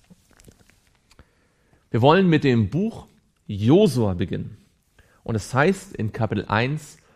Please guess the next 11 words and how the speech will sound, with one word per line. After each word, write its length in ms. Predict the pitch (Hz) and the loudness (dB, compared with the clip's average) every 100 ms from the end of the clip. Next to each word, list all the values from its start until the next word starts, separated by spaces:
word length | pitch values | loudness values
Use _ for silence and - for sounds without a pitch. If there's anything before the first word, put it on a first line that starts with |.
| _ _ - | _ _ -2
und 320 | 107 98 107 | 0 0 0
dort 240 | 110 107 | 0 0
Vers 340 | - 107 95 - | -4 -6 -4 -8
eins: 460 | 95 92 - - | -8 -10 -14 -10
„Und 120 | 117 127 | -2 -2
es 160 | - | 0
geschah 520 | 135 - - 139 160 | -4 -4 -4 -2 -2
nach 200 | 165 113 | 0 -2
dem 360 | - 110 101 - | -2 -4 -4 -8
Tod 360 | - 139 143 143 | -8 -4 -4 -2
Moses, 640 | 117 123 113 - - - | 0 0 0 -6 -16 -20